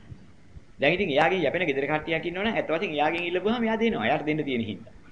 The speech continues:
ඉතින් එයාගෙන් ඉල්ලලා ගන්න අපි ඒකත් හේතු දැන ගන්න ඕනේ. නැති බැරි අහිංසකයෙක්ගෙන් ගිහිලා හිටන් රුපියල් දහහක් දෙන්න කිව්වට ඒ මිනිහා කොහෙද දෙන්නේ?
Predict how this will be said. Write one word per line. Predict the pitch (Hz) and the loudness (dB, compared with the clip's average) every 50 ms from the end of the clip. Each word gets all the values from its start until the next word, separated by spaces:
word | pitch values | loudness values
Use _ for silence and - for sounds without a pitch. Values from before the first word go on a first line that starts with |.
| - - - - - - - - - - - - - - - - - - - - - - - - - - - - - - - - - - - - - - - - - - - - - - | -20 -20 -20 -20 -20 -20 -20 -20 -20 -20 -20 -20 -20 -20 -20 -20 -18 -18 -18 -18 -18 -20 -20 -20 -20 -20 -20 -20 -20 -20 -20 -20 -20 -20 -20 -20 -20 -20 -20 -20 -20 -20 -20 -20 -12 -6
ඉතින් | - 180 | -2 4
එයාගෙන් | 165 147 147 165 185 202 208 | 8 8 8 8 8 4 0
ඉල්ලලා | 190 180 180 185 180 | 0 2 2 2 2
ගන්න | 170 170 175 165 | 0 0 0 -2
අපි | 156 165 247 214 | -2 -2 0 0
ඒකත් | 185 202 269 277 | 0 0 -2 0
හේතු | - 240 233 - 190 | 2 2 2 2 4
දැන | 156 147 127 120 | 4 4 4 4
ගන්න | 113 104 98 95 90 | 2 0 -4 -6 -8
ඕනේ. | 90 87 - - - - - - - - - - - - - - - - - - - - - - - - - - - - - - - - - - - - | -10 -12 -12 -14 -16 -18 -18 -18 -20 -20 -20 -20 -20 -20 -20 -20 -20 -20 -20 -20 -20 -20 -20 -20 -20 -20 -20 -20 -20 -20 -20 -20 -20 -20 -20 -20 -20 -14
නැති | - 139 123 127 123 156 | -4 -2 0 2 4 4
බැරි | 156 160 170 175 | 4 4 4 4
අහිංසකයෙක්ගෙන් | 139 139 156 151 160 160 151 160 160 156 165 165 165 | 4 2 2 0 0 0 0 0 0 0 0 -2 0
ගිහිලා | 160 170 165 160 160 | 0 0 2 0 0
හිටන් | 170 165 143 | 0 -2 -4
රුපියල් | 135 135 147 147 151 | -2 0 0 2 2
දහහක් | 151 147 151 160 147 | 2 2 2 0 -2
දෙන්න | 151 160 156 | -2 -2 -2
කිව්වට | 160 160 165 170 196 185 | -2 0 0 0 2 2
ඒ | 147 139 | 0 0
මිනිහා | 156 170 175 | 0 -2 -2
කොහෙද | 175 185 180 147 110 | -2 -2 -4 -4 -6
දෙන්නේ? | 104 92 - - | -8 -10 -10 -14